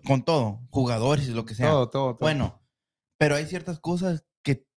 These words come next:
Speaker 1: se van a quedar y van a ser problemas. Uno, por ejemplo, decir, Amaury no lo va a vender.
Speaker 2: No.
Speaker 1: Es problema, pero tiene que, se va a quedar ahí, entonces ya no le busques por ahí. ¿cuál es la siguiente opción?
Speaker 2: Pues la
Speaker 1: O sea, ¿qué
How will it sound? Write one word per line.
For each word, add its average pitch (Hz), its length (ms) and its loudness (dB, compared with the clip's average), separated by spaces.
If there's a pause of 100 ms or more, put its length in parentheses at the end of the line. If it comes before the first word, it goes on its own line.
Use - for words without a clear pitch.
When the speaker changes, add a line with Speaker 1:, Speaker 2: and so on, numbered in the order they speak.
Speaker 1:
se - 180 -2
van 151 160 4
a 175 100 -8
quedar 165 440 -2
y 139 80 -12
van 120 160 -2
a 127 60 -4
ser 139 160 -6
problemas. 123 480 -2
Uno, 151 440 -8 (200)
por 113 120 -4
ejemplo, 110 200 0
decir, 113 400 -4
Amaury 147 340 2
no 165 100 -6
lo 135 100 0
va 110 60 0
a 104 40 0
vender. 107 420 -6 (340)
Speaker 2:
No. 120 280 2
Speaker 1:
Es 160 160 2
problema, 190 640 -2
pero 131 240 -4
tiene 143 260 -4
que, 143 120 -14 (120)
se - 140 0
va 135 60 4
a 135 60 -6
quedar 156 220 0
ahí, 165 240 -2
entonces 143 400 -4
ya 147 300 -2
no 143 200 -2
le 151 60 -2
busques 139 320 -8
por 120 160 -2
ahí. 156 220 -2 (580)
¿cuál 127 200 2
es 139 100 -2
la 127 100 -4
siguiente 123 400 -10
opción? 180 400 -10 (160)
Speaker 2:
Pues - 200 -4
la 127 100 8
Speaker 1:
O 135 40 6
sea, 131 100 6
¿qué 127 40 4